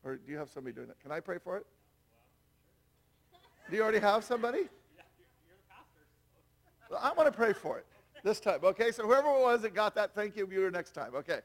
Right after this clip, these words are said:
Lord, in Jesus' holy and precious name, this congregation, this family comes before you. And first we wanna say thank you for leading us.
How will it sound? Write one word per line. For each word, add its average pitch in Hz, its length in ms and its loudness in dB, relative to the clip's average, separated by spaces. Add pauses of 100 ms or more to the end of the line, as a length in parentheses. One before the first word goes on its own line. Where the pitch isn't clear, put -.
(400)
Lord, 233 220 4
in 240 140 -4
Jesus' 247 360 -10
holy 233 280 -4
and 208 100 -14
precious 202 420 -8
name, 160 280 -10 (420)
this 202 180 0
congregation, 202 720 -6
this 151 160 -18 (140)
family 247 400 -8
comes 190 300 -14
before 185 420 -12
you. 151 240 -10 (480)
And 175 120 -10
first - 340 -12
we 294 80 -12
wanna 208 200 -8
say 190 200 -10
thank 233 280 -14
you 359 60 -12
for - 160 -14
leading 160 360 -10
us. - 220 -20